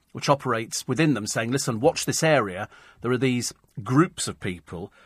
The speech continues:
who are robbing people." It's got really dreadful. I think it's got worse, this country. Seriously, over the last couple of years, I'm reading more that people attacking the police in Hyde Park. People,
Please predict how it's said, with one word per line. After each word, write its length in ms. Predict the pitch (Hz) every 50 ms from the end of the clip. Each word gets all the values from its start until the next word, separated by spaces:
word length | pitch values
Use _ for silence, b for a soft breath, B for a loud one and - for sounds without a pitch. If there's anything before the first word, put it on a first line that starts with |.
| b b b
who 120 | - 123
are 40 | 127
robbing 340 | 123 147 151 - 113 98 95
people." 400 | - - 87 85 80 - - 76
It's 140 | - - -
got 200 | - 214 - -
really 200 | 143 151 110 92
dreadful. 320 | - 104 117 - - - -
I 140 | 156 214
think 160 | - 262 - -
it's 80 | -
got 180 | - - - -
worse, 280 | 120 135 143 139 -
this 140 | - 87 82
country. 380 | - - 87 85 80 - 98 95
Seriously, 420 | - - 269 269 190 - 120 113
over 140 | - 170 165
the 80 | 190 202
last 260 | 202 208 214 - -
couple 240 | - 226 - 240 233
of 60 | 220
years, 320 | 214 180 107 95 101 - - B B B B B
I'm 160 | 139 147 156
reading 280 | 160 165 151 160 156 156
more 180 | 165 175 190 185
that 200 | - 135 - -
people 280 | - 170 170 - -
attacking 440 | 233 - - - 214 - - 220 220
the 80 | 214 202
police 340 | - - 254 247 - -
in 100 | - 107
Hyde 260 | 107 135 143 180 185 -
Park. 420 | - 104 87 104 151 - - - b b b b b b b b b b b b b b
People, 300 | b - 202 - 208 170